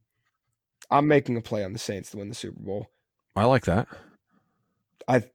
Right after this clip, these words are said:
Speaker 1: they're so, they're so complete top to bottom, and they got
Speaker 2: Yeah.
Speaker 1: muffed. Just disrespectful. I mean, they've gotta be angry. Drew Brees,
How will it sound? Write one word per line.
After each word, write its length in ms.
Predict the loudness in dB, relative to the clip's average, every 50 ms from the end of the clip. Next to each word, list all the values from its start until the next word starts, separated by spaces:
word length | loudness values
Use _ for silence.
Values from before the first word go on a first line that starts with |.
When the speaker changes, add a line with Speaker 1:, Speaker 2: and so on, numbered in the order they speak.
| _ _ _ _ _ _ _ -4
Speaker 1:
they're 80 | -2
so, 440 | -2 -2 -2 0 2 4 4 2 2 _ _ -6
they're 80 | -6 -4
so 360 | -4 -6 -4 0 0 0 0
complete 420 | 0 -4 -8 -6 -4 -4 -4 -2
top 200 | -2 -4 -4 -4
to 60 | -4
bottom, 360 | -4 -2 -2 0 0 0 -2 -2
and 160 | -4 -4 -2
they 120 | -2 -2
got 460 | -4 -4 -4 -2 0 0 0 0 -2 _ _ _ _ _ _ _ _ _ _ _ _ _ _ _ _ _ _
Speaker 2:
Yeah. 180 | 0 2 4 4
Speaker 1:
muffed. 260 | 4 4 0 -4 -12 -10 _ -2 -2 -2 -2 -4 -8 _ _ _ _ _ _ _ _ _ _ _ _ _ _ _ _ _ _ _ _ _ _ _ _ _ 2
Just 400 | 4 4 4 4 2 0 -4 -8 _ -16 -20 -20 -20 -20 -20 _ _ _ _ _ -20 -20 -20 _ _ _ _ -20 -20 -20 -20 -20 _ _ _ _ _ _ _
disrespectful. 760 | 4 4 4 4 2 -2 -4 -4 -2 0 0 0 -2 -4 -4 -2
I 100 | 0 0
mean, 160 | 0 -2 -4 -8 -16 -20 -20 _ _ _ _ _ _ _ 0
they've 120 | 2 4
gotta 240 | 6 6 6 6 6
be 160 | 6 6 6
angry. 380 | 6 6 4 4 2 2 2 0 -2
Drew 240 | -4 -6 -4 -4 -4
Brees, 640 | -2 -2 0 0 2 2 2 0 -2 -4 -6 -10 -14